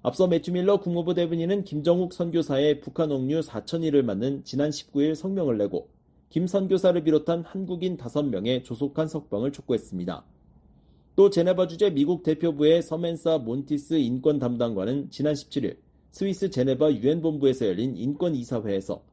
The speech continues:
우리는 김국기 씨를 포함한 한국인에 대한 북한의 자의적 구금이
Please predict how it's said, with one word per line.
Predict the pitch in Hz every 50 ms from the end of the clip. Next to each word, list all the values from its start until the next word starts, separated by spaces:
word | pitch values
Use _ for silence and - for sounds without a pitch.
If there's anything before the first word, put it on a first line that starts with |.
| _ _ _ _ _ _ _
우리는 | - 123 135 143 185 196 185
김국기 | 190 - 143 165 165 196 185 196 - 180 180
씨를 | 165 - - 156 147 170 175 -
포함한 | - 147 139 127 131 147 160 156
한국인에 | - - 196 196 190 190 175 165 156 139 127
대한 | 104 101 104 120 139 143 -
북한의 | - 120 - - 123 135 135 139 135
자의적 | - - 98 120 127 131 151 147 147
구금이 | - - 131 139 143 127 101 -